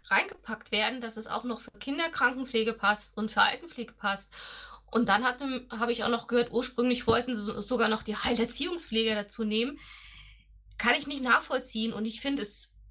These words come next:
jammerschade, dass das so gemacht wird. Also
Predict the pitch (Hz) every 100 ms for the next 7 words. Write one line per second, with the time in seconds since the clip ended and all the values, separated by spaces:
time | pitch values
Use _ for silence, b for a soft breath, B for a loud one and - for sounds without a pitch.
0 | - - 202 214 240 - 208 240 262 214
1 | - _ _ - - - - - - 208
2 | 233 247 226 226 - - 214 214 220